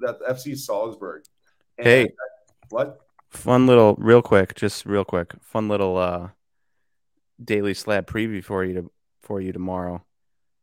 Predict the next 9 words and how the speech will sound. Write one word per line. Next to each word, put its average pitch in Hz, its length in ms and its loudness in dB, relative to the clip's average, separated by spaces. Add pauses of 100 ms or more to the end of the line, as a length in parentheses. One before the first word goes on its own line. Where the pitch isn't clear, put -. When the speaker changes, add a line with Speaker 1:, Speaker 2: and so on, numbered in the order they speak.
(240)
Speaker 2:
Lionel 101 260 -2
Messi 110 460 -6 (760)
made 101 260 -4
his 113 160 -8
debut 104 680 -4 (320)
two 117 180 -12
thousand 110 360 -6
and 98 100 -10
four, 104 440 -4